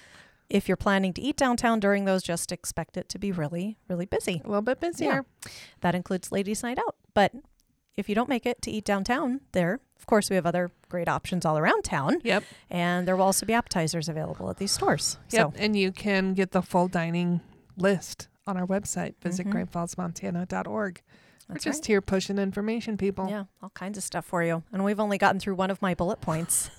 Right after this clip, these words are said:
Speaker 1: <laughs>
Speaker 2: We're gonna have to speed it up.
Speaker 1: <laughs>
Speaker 2: There's
Speaker 1: We are
Speaker 2: four
Speaker 1: gonna
Speaker 2: pa-,
Speaker 1: <laughs>
Speaker 2: five
Speaker 1: we're gonna have to
Speaker 2: pages
Speaker 1: speed
Speaker 2: here.
Speaker 1: it up. Well, some of these will, these will go faster.
Speaker 2: Okay.
Speaker 1: Okay.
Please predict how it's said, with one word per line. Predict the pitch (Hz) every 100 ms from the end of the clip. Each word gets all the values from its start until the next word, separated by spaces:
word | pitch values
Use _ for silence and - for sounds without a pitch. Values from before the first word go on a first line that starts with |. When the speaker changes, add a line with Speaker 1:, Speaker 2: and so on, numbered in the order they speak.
| -
Speaker 1:
<laughs> | - 311
Speaker 2:
We're | 254
gonna | 233
have | 226 -
to | -
speed | - 214 190
it | 175
up. | 175
Speaker 1:
<laughs> | 480
Speaker 2:
There's | 196
Speaker 1:
We | 262
are | 208
Speaker 2:
four | 208
Speaker 1:
gonna | 302 165 285
Speaker 2:
pa-, | -
Speaker 1:
<laughs> | 277
Speaker 2:
five | - 220
Speaker 1:
we're | 254
gonna | 240
have | 185
to | 165
Speaker 2:
pages | 208
Speaker 1:
speed | 160
Speaker 2:
here. | 151
Speaker 1:
it | 160
up. | 160 311 381 - -
Well, | 302
some | 330
of | 269
these | 254 196
will, | 190 185
these | 185 185 180
will | 175
go | 170 156
faster. | - 151 190
Speaker 2:
Okay. | 151
Speaker 1:
Okay. | 240 262 175